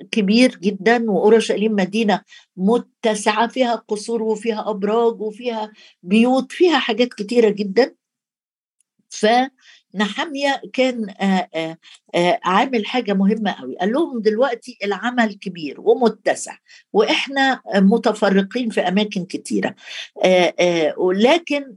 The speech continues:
آه، خلى جنبه النافخ بالبوق، وكان النافخ بالبوق بجانبي عشان العمل كبير. فلو في أي خطر جاي من، من مكان ما،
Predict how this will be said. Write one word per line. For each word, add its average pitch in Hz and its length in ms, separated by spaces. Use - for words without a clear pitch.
آه، 185 180
خلى 247 600
جنبه 214 580
النافخ 208 800
بالبوق، 190 520
وكان 262 380
النافخ 220 600
بالبوق 190 680
بجانبي 214 840
عشان 160 280
العمل 233 380
كبير. 269 540
فلو 170 380
في 262 240
أي 285 260
خطر 254 440
جاي 240 360
من، 214 180
من 170 340
مكان 233 800
ما، 185 400